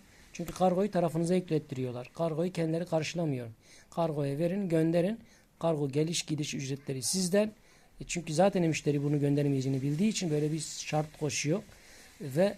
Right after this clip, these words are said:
e, müşteri göndermediğinden dolayı bu ürün çöpe gidiyor. E, ama göndermeye kalkışsa gidiş on beş T L, en ucuzundan hesaplıyorum. Geliş on beş T L, otuz T L kargo maliyeti. Ürünün fiyatı yirmi beş T L. Yani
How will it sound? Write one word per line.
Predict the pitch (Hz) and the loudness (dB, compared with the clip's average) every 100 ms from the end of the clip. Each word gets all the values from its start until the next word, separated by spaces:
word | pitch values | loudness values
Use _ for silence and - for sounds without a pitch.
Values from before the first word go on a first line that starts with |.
| - | -6
e, | 143 135 135 | -4 -2 0
müşteri | 151 - 170 175 | 0 2 2 2
göndermediğinden | 175 180 196 165 151 147 139 | 2 4 4 4 2 0 -2
dolayı | 160 214 - - - | -4 -6 -12 -20 -2
bu | 202 185 | 2 4
ürün | 220 | 4
çöpe | - 202 190 | 2 2 2
gidiyor. | 151 127 127 131 - - - - - - | 0 -2 -4 -8 -16 -20 -20 -20 -20 -4
E, | 156 143 | -2 -2
ama | 156 160 | 0 2
göndermeye | 160 170 175 175 208 | 4 6 8 6 6
kalkışsa | 214 175 - - 190 214 - - - - - | 2 -2 -2 0 2 0 -2 -20 -20 -12 -2
gidiş | 165 196 202 | 0 2 2
on | 208 185 | 2 2
beş | 170 | 0
T | - 151 | 0 0
L, | |
en | 151 185 185 | 2 4 6
ucuzundan | 160 151 156 127 | 4 2 2 2
hesaplıyorum. | 131 139 - 131 131 135 | -2 -6 -6 -8 -6 2
Geliş | 156 185 196 | 2 4 2
on | 196 | 2
beş | 180 151 | 2 0
T | 156 147 | -2 -2
L, | 190 - | -2 -6
otuz | - 156 190 - | -12 -10 -8 -2
T | 160 | 0
L | 170 | 0
kargo | 165 160 143 | 0 -2 -2
maliyeti. | 135 127 127 - - | -4 -6 -10 -14 -8
Ürünün | 160 165 208 | 0 4 4
fiyatı | 202 185 175 214 220 - - | 4 2 2 -2 -6 -8 -2
yirmi | 160 165 | 2 4
beş | 165 - | 2 0
T | 135 127 | -6 -8
L. | - - - - - - - - - - | -14 -18 -18 -16 -16 -18 -20 -20 -10 2
Yani | 202 180 | 6 6